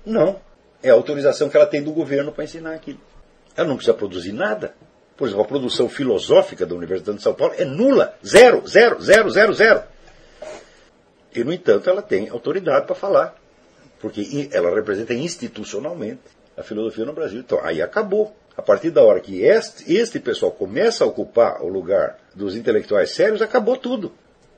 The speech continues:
Agora, o curioso é o seguinte, é que nos anos sessenta, onde a contracultura era contra o establishment universitário, e o establishment es-, escolar, de modo geral,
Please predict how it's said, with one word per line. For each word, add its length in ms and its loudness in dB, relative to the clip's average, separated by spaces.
Agora, 340 2
o 60 -8
curioso 600 -2
é 40 0
o 20 -2
seguinte, 400 -10
é 20 -12
que 160 -12
nos 300 -10
anos 280 -8
sessenta, 720 -10
onde 220 -8
a 60 -4
contracultura 1120 -6
era 180 6
contra 440 2
o 40 -12
establishment 640 -6
universitário, 640 -16
e 120 -8
o 20 -4
establishment 480 -2
es-, 160 -16
escolar, 480 2
de 80 -6
modo 240 0
geral, 400 2